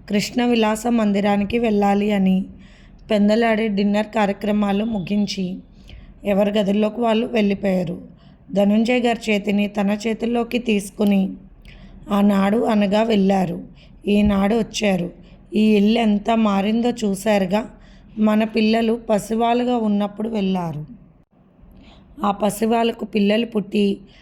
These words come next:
వారికి కూడా పెళ్ళిళ్ళు జరిగిపోయిన తర్వాత వచ్చారు.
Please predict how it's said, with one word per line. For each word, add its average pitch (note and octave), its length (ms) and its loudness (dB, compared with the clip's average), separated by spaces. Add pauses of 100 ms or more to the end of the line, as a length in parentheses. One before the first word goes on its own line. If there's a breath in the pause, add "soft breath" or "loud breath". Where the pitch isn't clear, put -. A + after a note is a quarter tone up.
(240 loud breath)
వారికి G#3+ 420 0
కూడా G#3+ 260 0
పెళ్ళిళ్ళు A3 420 0
జరిగిపోయిన G3 640 -2
తర్వాత G3+ 540 -4
వచ్చారు. G3+ 600 -2